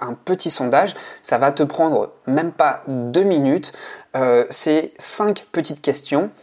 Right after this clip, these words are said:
Ça va m'aider à mieux te connaître et à créer du contenu qui répond de plus en plus à tes attentes. J'ai beaucoup de retours positifs sur tout ce que je fais, sur mes écrits, euh, sur les mails que j'envoie tous les jours,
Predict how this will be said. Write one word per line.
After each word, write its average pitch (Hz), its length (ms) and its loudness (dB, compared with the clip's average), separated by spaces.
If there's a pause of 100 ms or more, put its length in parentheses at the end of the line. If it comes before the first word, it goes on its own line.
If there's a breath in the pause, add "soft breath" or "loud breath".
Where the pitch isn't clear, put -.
(200 loud breath)
Ça - 140 -4
va 139 100 4
m'aider 170 440 2
à 123 80 0
mieux 165 240 2
te 208 100 -2
connaître 156 540 0
et 143 40 2
à 131 120 4
créer 185 200 0
du 156 140 -2
contenu 165 400 0
qui 175 160 -4
répond 135 300 0
de 143 100 0
plus 165 320 -2
en 156 80 2
plus 175 360 -6
à 147 100 0
tes 147 160 -2
attentes. 131 360 -4 (240 loud breath)
J'ai - 140 -6
beaucoup 190 280 2
de 214 40 4
retours 196 440 2
positifs 147 440 0
sur - 220 -4
tout - 100 -8
ce - 80 -8
que 131 100 -2
je - 120 -4
fais, 180 280 2 (280 loud breath)
sur 135 260 0
mes 131 220 2
écrits, 160 500 2 (280 loud breath)
euh, 110 120 -2
sur 117 160 -4
les 127 100 0
mails 151 220 2
que 147 120 -4
j'envoie 131 260 2
tous 135 120 -6
les 123 120 0
jours, 170 340 4